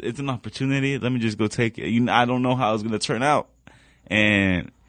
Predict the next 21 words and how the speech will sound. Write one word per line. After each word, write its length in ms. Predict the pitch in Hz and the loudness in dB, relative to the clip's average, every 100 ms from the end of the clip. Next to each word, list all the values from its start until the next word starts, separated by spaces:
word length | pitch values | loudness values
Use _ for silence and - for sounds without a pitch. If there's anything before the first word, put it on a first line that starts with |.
| _ _ _ | _ _ _
whatever, 540 | - 107 117 120 117 95 | -4 0 0 2 2 2
I 180 | - 104 | 4 4
woke 380 | 101 98 110 127 | 4 6 4 6
up 100 | 113 | 4
my 140 | 110 | 4
homie, 460 | 107 147 170 104 98 - | 4 4 4 4 0 -4
'cause 200 | 127 107 | -2 2
my 140 | 104 | 4
homie 300 | 113 113 117 | 4 4 2
was, 280 | 107 101 - - - - _ | 2 0 -2 -12 -20 -20 _
uh, 360 | 98 101 95 92 | 4 8 8 6
sleeping 400 | - - 127 113 | 2 0 2 4
downstairs. 580 | 113 107 147 156 123 - - _ _ _ | 4 4 4 6 4 0 -16 _ _ _
And 140 | - 98 | 2 2
I 80 | |
told 200 | 90 123 | 2 -2
him, 60 | 113 | -2
like, 180 | 90 - | -4 -6
"Yo," 300 | 113 127 104 | -6 -2 0
I'm 100 | 113 | 2
like, 200 | 98 87 | 2 0